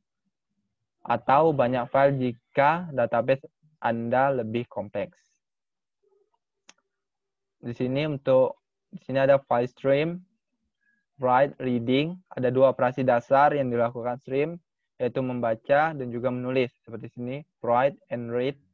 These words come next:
Membaca dari stream, bagian data diambil dari file dan ditempatkan di area memori yang dikelola oleh program. Misalnya di situ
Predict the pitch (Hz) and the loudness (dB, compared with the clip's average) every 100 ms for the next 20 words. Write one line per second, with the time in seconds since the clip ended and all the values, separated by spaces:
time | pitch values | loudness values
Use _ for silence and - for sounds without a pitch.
0 | _ _ _ _ _ _ _ _ - 135 | _ _ _ _ _ _ _ _ -8 0
1 | 139 - 156 170 190 - _ _ - 123 | 0 2 0 0 -4 -12 _ _ -6 -4
2 | 135 - 131 143 147 127 127 151 160 131 | -4 -6 -2 -2 -2 -4 0 0 0 0
3 | 139 135 127 127 123 120 123 127 151 135 | 0 0 -2 -2 -2 -2 -2 0 0 0
4 | 127 127 - 117 - 143 143 135 143 160 | -6 -10 -8 -8 -2 -4 -2 -2 0 0
5 | 123 123 123 120 113 117 139 131 123 123 | 0 0 -2 -4 -6 -2 -2 -2 -4 0
6 | 113 131 127 120 - 202 117 120 156 165 | 2 2 2 -2 -6 -8 0 0 -2 -10
7 | _ _ _ _ 120 117 123 127 123 - | _ _ _ _ -6 -4 -2 -4 -6 -16
8 | - 117 117 107 | -18 -12 -10 -2